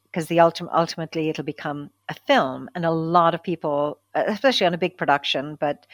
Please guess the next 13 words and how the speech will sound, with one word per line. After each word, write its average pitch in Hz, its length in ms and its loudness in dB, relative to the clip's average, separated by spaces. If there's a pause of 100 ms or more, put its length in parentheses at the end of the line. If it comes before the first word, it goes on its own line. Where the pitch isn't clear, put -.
(440)
um, 151 240 2
even 220 220 2
on 180 100 2
small 180 260 4
productions, 156 560 0
there 151 120 -4
are - 20 -4
usually 151 260 -4
a 147 40 0
lot 143 180 0
of - 40 -14
people 151 280 -10
involved 139 480 -4